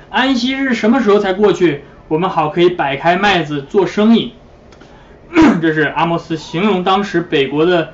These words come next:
以色列民，他们憎恶安息日，他们讨厌上帝的这条诫命，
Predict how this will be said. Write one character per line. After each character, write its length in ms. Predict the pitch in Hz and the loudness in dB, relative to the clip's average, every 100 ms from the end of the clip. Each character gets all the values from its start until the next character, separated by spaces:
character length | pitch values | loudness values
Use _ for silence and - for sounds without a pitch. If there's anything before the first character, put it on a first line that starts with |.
| - - | -20 -10
以 100 | 151 | -8
色 200 | 147 190 | -2 2
列 140 | 190 160 | 2 2
民， 180 | 151 | -4
他 120 | 156 170 | -6 -6
们 260 | 160 151 - - - - - | -6 -8 -12 -20 -20 -20 -2
憎 280 | 294 240 | 2 4
恶 140 | 196 196 | 4 2
安 180 | 185 185 | -2 -2
息 180 | 196 | -4
日， 180 | 190 170 | 0 0
他 120 | 170 | 0
们 160 | 170 175 - - - | -4 -6 -10 -20 -20
讨 300 | - - 143 | -20 -10 -2
厌 360 | 170 247 208 156 - - - - - - - | 0 2 0 -4 -16 -20 -20 -20 -20 -20 -4
上 240 | 196 180 | -2 2
帝 80 | 170 | 2
的 120 | 160 | 2
这 120 | 170 | 0
条 160 | 156 151 | -2 -2
诫 160 | 175 160 | -2 -4
命， 240 | 156 | -6